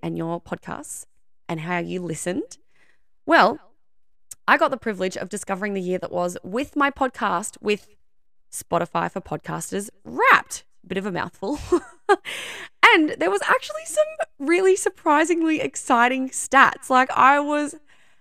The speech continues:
actually shocked. So I wanted to share them with you. I did share them on my Instagram. So for anybody that might follow me, you may have seen. But they are the following. Okay, so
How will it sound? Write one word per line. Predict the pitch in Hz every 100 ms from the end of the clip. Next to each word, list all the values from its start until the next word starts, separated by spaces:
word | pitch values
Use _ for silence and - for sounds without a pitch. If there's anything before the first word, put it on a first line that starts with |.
| _ -
actually | 269 - 294 277
shocked. | - 202 - - -
So | - 240 226 220 220 - _ _
I | 233
wanted | 226 247 240
to |
share | - 240
them | 226 214
with | 202
you. | 190 180 254 440 - - -
I |
did | 190 233
share | - 240
them | 233
on | 220
my | 208
Instagram. | - 190 185 180 175 190
So | 185
for | -
anybody | - 180 190 180
that | 175
might | - 165 -
follow | 170 165
me, | 165
you | 160 160
may | 160 160
have | 180 233
seen. | - 165 151 - 285 - - - _ _ _ _ _
But | 269 233 - - - - _ _ _ - -
they | 214
are | - 180 175 -
the | 196
following. | 175 165 233 85 85 - _ -
Okay, | 202 202 - - _ -
so | - 220 104